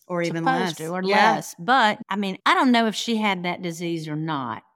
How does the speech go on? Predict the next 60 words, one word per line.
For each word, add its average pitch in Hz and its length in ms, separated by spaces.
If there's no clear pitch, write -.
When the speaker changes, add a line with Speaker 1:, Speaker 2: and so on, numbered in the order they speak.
Speaker 1:
Yeah, 220 200
that, 233 160
Speaker 2:
I, - 20
Speaker 1:
the 240 120
jury's 254 360
Speaker 2:
I, 277 60
Speaker 1:
still 226 200
out 202 200
on 175 140
that 175 180
Speaker 2:
the 220 80
Speaker 1:
one, 220 60
for 202 40
Speaker 2:
jury 269 260
is 254 40
Speaker 1:
sure. 165 180
Speaker 2:
still 202 240
out 196 220
on 180 100
that. 175 180
And 185 160
I 247 180
tend 277 380
to 214 80
go 208 300
with, 185 180
"No, 196 220
she 185 240
didn't." 175 320
And 123 180
Speaker 1:
Because 302 520
your 277 100
daughter 262 720
Speaker 2:
my 214 100
daughter's 233 560
says - 340
she - 180
will 202 100
go 202 200
to 185 80
her 185 200
grave 175 460
thinking 180 360
she 175 200
did 160 120
not 160 220
have 160 140
that 151 200
disease. 143 560
Speaker 1:
But 330 160
Speaker 2:
And 269 40
Speaker 1:
it 285 80
also 302 340
is 247 140
not 247 320
in 233 200
their 233 240
D 220 280
N 202 80
A. 247 280